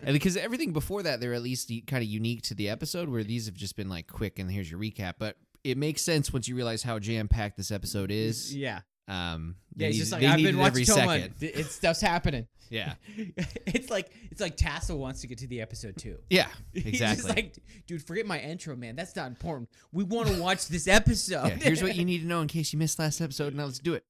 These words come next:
Speaker 2: Yeah. So then it shows, uh, Caliber and Saber. They're flying through the time tunnel.
Speaker 1: Yeah.
Speaker 2: They're flying through the tunnel. It's, it's like a hyperbolic time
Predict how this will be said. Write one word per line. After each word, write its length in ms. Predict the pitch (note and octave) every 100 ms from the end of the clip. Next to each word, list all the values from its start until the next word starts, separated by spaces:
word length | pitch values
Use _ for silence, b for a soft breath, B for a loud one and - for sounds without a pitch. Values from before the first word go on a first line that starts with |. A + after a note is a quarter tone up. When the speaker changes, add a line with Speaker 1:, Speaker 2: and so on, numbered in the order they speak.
| -
Speaker 2:
Yeah. 200 | C#3+ C3 _ _ B B
So 160 | -
then 140 | F3+ F#3
it 120 | F3+
shows, 480 | - G3 F#3+ F#3+ -
uh, 440 | - D3 C3 A2 G#2 - _ _
Caliber 600 | - F3 F#3+ F#3 F#3 F3+ - -
and 180 | B2+
Saber. 500 | A#2+ D#3+ D3 C3 C3+
They're 200 | C3+ B2
flying 460 | A2 - C#3 C3+ C3+
through 260 | - C3+ B2+
the 80 |
time 300 | B2+ D3 G#2+
tunnel. 340 | G#2+ A2 G2+ G2 -
Speaker 1:
Yeah. 340 | G#2+ G2 D#2 E2+ -
Speaker 2:
They're 80 |
flying 260 | C3+ F3 D#3+
through 140 | D3+ C#3+
the 100 | B2+
tunnel. 480 | B2+ G#2+ F#2 F#2 -
It's, 180 | C3 - -
it's 180 | D#3+
like 140 | F3 C3
a 200 | B2 G2 _ -
hyperbolic 580 | C#3+ C3+ C3+ A2 G#2+ -
time 280 | - F2